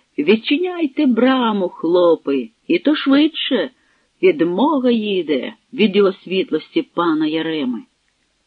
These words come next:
сторожа доповіла комендантові. Той припав до амбразури. За сотню кроків від брами стояли вишикувані рівними рядами драгуни. Легкий ранковий вітерець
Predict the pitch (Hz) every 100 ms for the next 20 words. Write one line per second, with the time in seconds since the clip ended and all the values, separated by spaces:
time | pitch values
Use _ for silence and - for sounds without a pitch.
0 | _ _ _ - 262 311 254 196 - -
1 | 269 294 - 285 - 247 - - 233 247
2 | _ _ _ _ _ 262 240 220 220 196
3 | - 175 156 151 160 135 233 220 196 _
4 | _ _ _ _ _ _ - 135 170 -
5 | 285 - 220 - 185 226 226 170 151 127
6 | 156 190 165 - 151 151 170 165 165 156
7 | _ - 151 180 208 190 156 151 151 143
8 | 180 190 175 165 147 135 156 156 143 156
9 | 151 135 113 107 - - _ _ _ _
10 | _ _ _ _ 214 254 - 294 277 262
11 | 254 247 254 240 240 240 269 - _